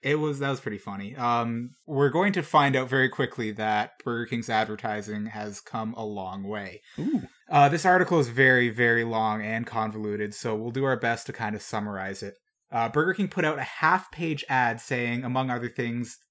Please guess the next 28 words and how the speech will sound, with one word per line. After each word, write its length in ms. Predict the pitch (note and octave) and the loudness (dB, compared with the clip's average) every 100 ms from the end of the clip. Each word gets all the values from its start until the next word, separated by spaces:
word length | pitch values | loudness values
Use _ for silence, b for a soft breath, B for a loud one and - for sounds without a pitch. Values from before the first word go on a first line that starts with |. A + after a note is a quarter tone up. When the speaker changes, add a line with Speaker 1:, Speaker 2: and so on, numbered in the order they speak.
| - | -8
Speaker 1:
uh, 200 | B2+ A2 | -4 -4
that 180 | A2 B2 | -4 -4
they 100 | B2 | -4
were 200 | A#2 A#2 | -2 -4
going 260 | A#2 A#2 A#2 | -4 -4 -4
to, 340 | A2+ A2 A2 _ - | -6 -6 -8 _ -10
quote, 380 | - B2+ B2+ | -2 -2 -2
"go 200 | - D3+ | -2 0
on 120 | F#3+ D#3+ | 2 0
record 420 | D#3 D#3 D#3+ D3 | -2 -2 -4 -4
supporting 520 | - - C3+ C3 C3 | -8 -6 -2 -2 -4
traditional 560 | - A2 C3+ - F#3 F3+ | -6 -6 -4 -4 -6 -4
American 420 | D3 D3 D3 C3 | -2 -2 -4 -4
values 420 | C#3+ A#2+ A#2+ A#2+ | 0 0 0 -2
on 160 | A#2+ B2 | -4 -4
television, 640 | - A2 G#2 G#2 A2 G#2+ b b b | -6 -6 -6 -6 -6 -8 b b b
especially 600 | A#2 - D3 D#3+ F3 F3 | -14 -2 0 0 -2 -2
the 120 | C#3+ | -2
importance 580 | A2+ G#2 - C#3+ D#3 D3 | -4 -4 -2 -2 -2 -6
of 140 | D3 | -8
family," 500 | - A#2 G#2+ G#2+ A2+ | -4 -2 -2 -4 -6
end 200 | A2 G#2+ | -6 -8
quote. 260 | - G2+ F#2 _ - | -6 -10 -10 _ -6
This 180 | C3+ D3+ | -4 2
happened 300 | E3 F#3 E3+ | 2 2 0
after 640 | D3 C#3+ - C#3 C3+ C#3 | 0 0 -2 0 0 -2
Wheaton, 360 | A#2+ C#3+ F#3 F3+ | -4 -4 -4 -4
Illinois-based 1000 | D#3+ C#3+ B2+ B2+ A#2 B2 B2 A#2+ - | -2 -2 -2 -4 -4 -4 -4 -6 -12